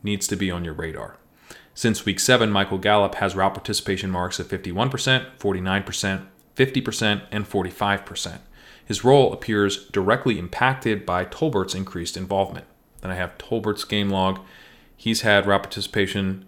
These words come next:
since week eight of forty-four percent, forty-three percent, sixty-three percent, and forty percent. Tolbert hasn't shown a ton this year.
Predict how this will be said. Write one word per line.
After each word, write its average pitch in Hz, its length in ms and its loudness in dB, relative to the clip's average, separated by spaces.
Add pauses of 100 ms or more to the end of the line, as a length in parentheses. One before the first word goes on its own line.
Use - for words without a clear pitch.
since - 300 -4
week 95 240 -4
eight 113 280 4
of - 60 -18
forty-four 104 460 2
percent, 123 440 0
forty-three 101 440 -2
percent, 98 500 -2
sixty-three 107 680 -2
percent, 95 420 -4 (340)
and 95 160 -6
forty 92 240 -2
percent. - 380 -8 (880)
Tolbert 202 300 8
hasn't 123 340 4
shown 104 300 2
a 95 40 -2
ton 98 380 -2
this - 240 -8
year. - 240 -10